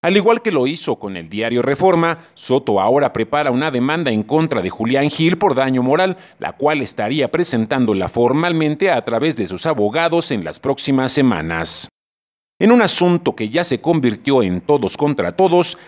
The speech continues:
ahora Soto estará en medio del litigio que entabla Marjorie en contra de Gil,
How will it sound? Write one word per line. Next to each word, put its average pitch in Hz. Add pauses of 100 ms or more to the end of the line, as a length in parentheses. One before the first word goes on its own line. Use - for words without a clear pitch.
ahora 113
Soto 160
estará 123
en 131
medio 131
del 151
litigio 160
que -
entabla 110
Marjorie 123
en 95
contra 147
de 117
Gil, 202